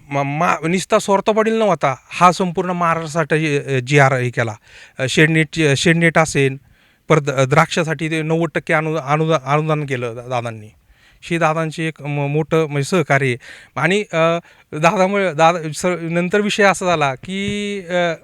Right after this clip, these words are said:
परिचय विचारला, तर मी, मी काँग्रेसचं नाव सांगितलं. दादा गालातल्या गालात हसले, "चल ठीक आहे." अ, हसून म-, म्हणजे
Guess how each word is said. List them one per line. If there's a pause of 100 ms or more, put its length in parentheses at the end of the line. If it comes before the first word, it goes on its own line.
(400)
परिचय
विचारला, (480)
तर (200)
मी, (220)
मी
काँग्रेसचं
नाव
सांगितलं.
दादा
गालातल्या
गालात
हसले, (460)
"चल
ठीक
आहे."
अ, (720)
हसून
म-,
म्हणजे